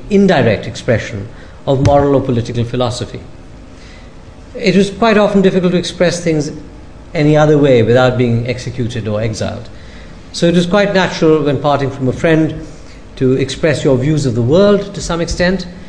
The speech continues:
and to present him with a piece of poetry or a piece of calligraphy, or indeed both encapsulated in one.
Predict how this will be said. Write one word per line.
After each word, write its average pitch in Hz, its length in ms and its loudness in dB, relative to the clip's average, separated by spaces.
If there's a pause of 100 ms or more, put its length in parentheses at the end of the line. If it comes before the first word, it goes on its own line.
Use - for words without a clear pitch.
(220)
and 139 160 -2
to 147 60 -8
present 139 400 0
him 123 340 0 (380)
with 123 180 0
a 117 60 -2
piece - 640 -4
of 117 100 -8 (180)
poetry 151 640 2 (300)
or 117 80 0
a 113 40 0
piece 123 280 -4
of 120 100 -8
calligraphy, 123 640 0 (380)
or 117 100 0
indeed 117 360 2
both 120 340 2 (240)
encapsulated 110 920 -4 (380)
in 107 180 -2
one. 104 340 0